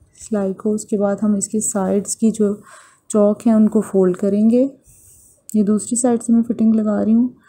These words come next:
दोनों side से fitting लगाने के बाद हम इसके साइड चौक जो है वो सिलाई लगाएंगे और इसके बाद नीचे दामन की सिलाई लगाएं। side चौक्स की सिलाई हमेशा बारीक होती है boys के कुर्ते की और नीचे से थोड़ी सी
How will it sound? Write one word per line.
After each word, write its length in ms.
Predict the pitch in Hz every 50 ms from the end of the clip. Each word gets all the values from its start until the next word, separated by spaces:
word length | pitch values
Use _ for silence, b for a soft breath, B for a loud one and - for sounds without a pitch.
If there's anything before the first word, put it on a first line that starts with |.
| b b b b b b b _ -
दोनों 180 | 220 226 233 233
side 240 | 233 247 226 220 208
से 120 | - -
fitting 300 | 220 - 208 - 220 220
लगाने 360 | 214 208 208 202 196 196 196
के 120 | 196 - 214
बाद 220 | 190 196 202 208 208
हम 140 | 220 214 208
इसके 200 | 202 - - 214 202
साइड 300 | - 208 196 185 185 185 - - - - - - _ -
चौक 320 | - 202 196 196 202 196
जो 180 | - - 226 208
है 100 | 196 185
वो 240 | 185 185 196 208 220 226 208 b b b b b b b _ _ _ _ _ _ _ _ -
सिलाई 280 | - - - 214 196 196
लगाएंगे 420 | 196 196 202 208 208 202 202 202
और 140 | 214 208 208
इसके 220 | 202 - - -
बाद 260 | 202 190 190 190 190 190
नीचे 220 | 185 175 - 208 202
दामन 300 | 190 196 185 185 180 185
की 140 | 185 - 202
सिलाई 280 | 190 - - 185 180 180
लगाएं। 280 | 180 175 185 185 185 175 -
side 460 | - - - - - 226 208 202 202
चौक्स 340 | 202 - 254 240 233 233 -
की 220 | - 262 254 247 233
सिलाई 300 | - - 233 220 208 214
हमेशा 300 | 214 220 214 - 247 233
बारीक 380 | 202 208 196 185 196 202 196 -
होती 360 | - 233 233 - - 233 233
है 160 | 254 247 233 240 247 247 - 220
boys 340 | 208 208 196 202 208 - -
के 120 | - 233
कुर्ते 360 | 226 - 220 202 - - 220 208
की 240 | - - 220 220 220 b b b b b b b b b -
और 200 | 202 202 202 208
नीचे 280 | 208 208 208 208 233
से 140 | 226 - 247 240
थोड़ी 280 | - - 226 220 220
सी 240 | 214 - 247 254 247